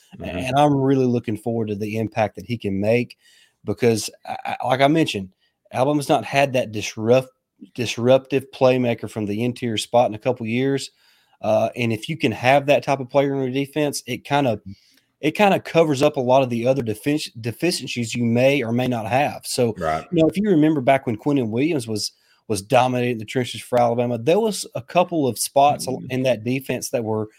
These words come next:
Speaker 2: you know, weak by Alabama standards, but he really helped cover that up because of his ability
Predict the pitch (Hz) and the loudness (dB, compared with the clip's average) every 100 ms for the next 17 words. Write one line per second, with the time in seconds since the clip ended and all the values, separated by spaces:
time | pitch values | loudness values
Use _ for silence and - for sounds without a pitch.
0 | _ - 175 170 151 123 123 156 135 98 | _ -8 0 2 2 2 4 4 4 0
1 | 123 120 127 120 113 104 - 135 143 113 | -2 2 0 0 -2 -4 -2 -2 -2 -6
2 | 117 117 175 156 123 147 147 135 117 92 | -8 -8 -6 -6 -2 0 2 2 0 0
3 | 139 127 123 123 120 104 120 113 120 110 | -2 2 0 2 0 -4 -8 -6 -6 -4
4 | 107 139 143 127 | -2 -2 0 -4